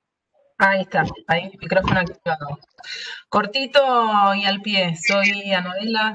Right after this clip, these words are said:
Zamora, eh, soy chilena, comunicadora social y trabajo en, eh, soy parte del equipo de coordinación del Consejo Consultivo de inaes.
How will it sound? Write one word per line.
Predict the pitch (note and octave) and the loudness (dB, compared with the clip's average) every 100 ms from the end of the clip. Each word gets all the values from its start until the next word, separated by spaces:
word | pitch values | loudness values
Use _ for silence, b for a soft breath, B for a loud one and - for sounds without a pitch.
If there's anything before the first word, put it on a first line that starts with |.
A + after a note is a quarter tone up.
| - | -2
Zamora, | F#3 F#3+ A3+ B3+ C4+ C4+ _ _ | -2 -2 -2 0 -2 -6 _ _
eh, | E3 E3 D#3+ | -4 -2 -4
soy | D#3+ F#3 G3 F3+ F3+ E3+ - | -2 -4 -2 -6 -8 -8 -2
chilena, | F#3 A3+ A3 G#3 G#3 G#3 - _ _ | 0 0 0 -4 -4 -6 -20 _ _
comunicadora | D#3 D#3 E3 F3 F#3 F3+ | -8 -4 -2 0 0 -2
social | - E3+ A3 G#3+ G#3+ A3+ A3+ G#3 | -6 -8 -4 -2 -2 -4 -6 -8
y | D#3+ D3+ D3+ D3+ D3 | -10 -8 -8 -8 -10
trabajo | - D#3 D#3 F3 F#3+ F3+ | -6 -6 -6 -6 -6 -4
en, | E3+ D#3+ D3+ D3 C#3 | -4 -6 -8 -10 -12
eh, | C#3+ | -12
soy | - F3 | -6 -6
parte | D#3+ F#3 - _ _ - | -2 -4 -4 _ _ -10
del | D#3+ | -10
equipo | D#3 - | -10 -18
de | - _ _ _ _ | -20 _ _ _ _
coordinación | D#3 D#3 D#3 - F#3 F#3 F#3 | -8 -6 -8 -6 -6 -4 -4
del | E3 D#3 D3+ | -6 -8 -10
Consejo | D#3 E3+ E3+ E3+ | -10 -8 -6 -6
Consultivo | D#3+ - D3+ E3+ E3+ E3 D#3 D#3 | -8 -14 -12 -6 -6 -6 -8 -6
de | D3+ | -8
inaes. | D3 C3 B2 - | -8 -10 -12 -18